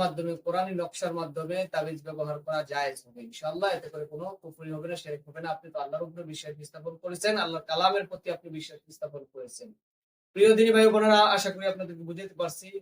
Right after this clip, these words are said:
যদি এটা আপনার সঙ্গে রাখেন, দুশমন আপনাকে কোনো হেফাজত করতে পারবে না, বরঞ্চ আপনাকে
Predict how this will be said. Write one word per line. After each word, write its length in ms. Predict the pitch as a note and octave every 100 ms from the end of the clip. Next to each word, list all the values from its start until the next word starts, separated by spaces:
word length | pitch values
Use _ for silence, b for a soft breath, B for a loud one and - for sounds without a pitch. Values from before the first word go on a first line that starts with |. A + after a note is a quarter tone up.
| E3
যদি 140 | E3 E3+
এটা 120 | D#3+ D#3+
আপনার 180 | E3 D#3+
সঙ্গে 160 | F3 E3+
রাখেন, 200 | D#3+ E3 E3 E3
দুশমন 280 | F#3+ F#3+ F3
আপনাকে 220 | E3+ F3 D#3+
কোনো 120 | E3 D3+
হেফাজত 360 | D#3 F#3 F#3+ F#3
করতে 180 | F3 - E3+
পারবে 200 | E3+ E3 F#3
না, 60 | G3+ - _ _ _ _
বরঞ্চ 280 | F3 G3+ G3 F#3+
আপনাকে 240 | F#3 G3+